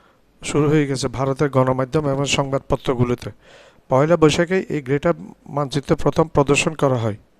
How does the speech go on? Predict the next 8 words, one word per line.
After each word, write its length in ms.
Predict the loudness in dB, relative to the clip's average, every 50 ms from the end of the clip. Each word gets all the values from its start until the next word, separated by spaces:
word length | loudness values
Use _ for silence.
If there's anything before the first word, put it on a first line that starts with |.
| _ _ _ _ _ _ -20 _ _ _ _ _ _ _ _ _ _
ভারতের 460 | -6 -2 -2 -2 0 2 2 2 2 2 -2 -10 -6
গণমাধ্যমে 840 | -2 -2 0 0 0 -2 -2 -4 0 -2 -2 0 0 -2 -2 -2 -4 -8 _ _ _ _ _ _ _ _ _ _ -20 -2 2
হয়েছে 420 | 4 4 4 4 2 2 0 0 -4 _ _
তীব্র, 360 | -4 -4 -2 2 4 4 4 4 0 _ _ _ _ _ _ _ _ _ _ -20 _ -20 _ _ -8
এটা 200 | -6 -4 -4 0
প্রকাশিত 540 | 2 2 4 4 2 0 0 0 2 2
হওয়ার 280 | 2 4 6 4 4 4
পরে 360 | 2 0 0 0 -2 -4 -8